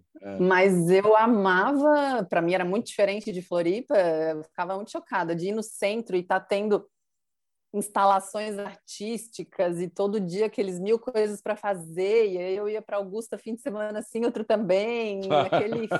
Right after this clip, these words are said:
Speaker 2: fervo. Então, também era aquela coisa que eu pensava, "Gente, Floripa não tem nada disso acontecendo, né? Aqui tem sempre mil coisas
Speaker 1: Claro.
Speaker 2: e museus e shows, todo mundo ia pra lá, né?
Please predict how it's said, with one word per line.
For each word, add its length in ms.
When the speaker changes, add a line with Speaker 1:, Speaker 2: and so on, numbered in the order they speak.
Speaker 2:
fervo. 960
Então, 760
também 260
era 100
aquela 240
coisa 220
que 60
eu 100
pensava, 420
"Gente, 340
Floripa 380
não 80
tem 120
nada 240
disso 360
acontecendo, 880
né? 180
Aqui 180
tem 200
sempre 400
mil 240
coisas 720
Speaker 1:
Claro. 440
Speaker 2:
e 300
museus 920
e 80
shows, 440
todo 240
mundo 140
ia 80
pra 200
lá, 260
né? 200